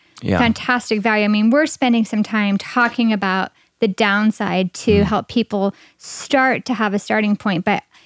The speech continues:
Speaker 2: each of these has a counterpart that is su-, that is something that exemplifies,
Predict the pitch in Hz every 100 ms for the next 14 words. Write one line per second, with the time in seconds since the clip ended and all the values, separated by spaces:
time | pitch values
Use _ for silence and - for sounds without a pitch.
0 | _ - 277 285 277 208 196 208 202 185
1 | - 247 254 254 - 190 175 - 208 165
2 | - - 226 - 202 214 - - _ -
3 | - 220 208 208 196 180 - _ _ _
4 | _ 233 196 226 226 208 202 196 196